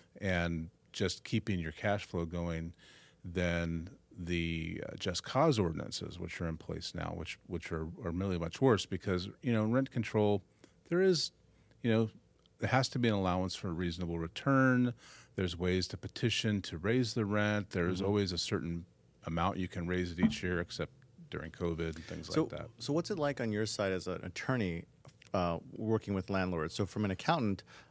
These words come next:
Speaker 2: I see, uh, potential reductions in cap rate. I see, uh, you know, some modifications in terms of, uh, the ability for folks to depreciate various assets.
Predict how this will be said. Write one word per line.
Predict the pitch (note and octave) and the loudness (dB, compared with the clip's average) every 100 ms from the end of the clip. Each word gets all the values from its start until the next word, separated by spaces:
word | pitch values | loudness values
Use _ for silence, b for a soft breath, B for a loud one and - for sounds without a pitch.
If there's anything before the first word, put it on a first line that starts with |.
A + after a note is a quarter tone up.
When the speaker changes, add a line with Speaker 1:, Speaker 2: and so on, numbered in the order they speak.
| - | -2
Speaker 2:
I | G2 | 0
see, | F#2+ - A2 G#2 G2+ G2 F#2+ - | 2 0 0 0 0 -2 -4 -6
uh, | D#2 D2+ | -6 -6
potential | - - G#2+ G#2 | -6 -4 -2 0
reductions | G2 F#2 F#2 G2+ F2 | 0 0 0 -4 -6
in | D#2 | -8
cap | - A#2 - | 2 2 4
rate. | A#2 A2 G#2+ B B B - | 6 6 4 B B B -6
I | F2+ | -2
see, | - G#2 G2 F#2 F#2 F2 - | -2 0 -2 -2 -4 -6 -8
uh, | C#2 C2+ - - | -8 -8 -10 -10
you | - | -4
know, | F2+ E2+ E2+ - - - - | -2 -2 -4 -8 -20 -16 -6
some | - | -2
modifications | G2 F#2+ F#2+ - G#2 G2 - G2 F2 | 0 0 -2 -4 -2 -2 -2 -4 -6
in | |
terms | F2 F#2+ F2+ F2+ | -6 -2 -2 -2
of, | F2+ E2+ E2 - B B B - | -2 -2 -6 -12 B B B -8
uh, | |
the | E2 F#2+ | -2 -2
ability | E2 G2 G2 G2 | 0 -2 -2 -4
for | - F2+ F2+ E2+ E2 | -4 -4 -2 -2 -4
folks | - G#2 F#2 | -4 -4 -4
to | - | -6
depreciate | F2 F2 - G#2+ - G#2 F#2+ | -6 -6 -2 -2 0 -2 0
various | F#2 F2+ E2+ | 0 0 0
assets. | F2+ G2 - G#2 G2 - | 0 2 4 2 4 0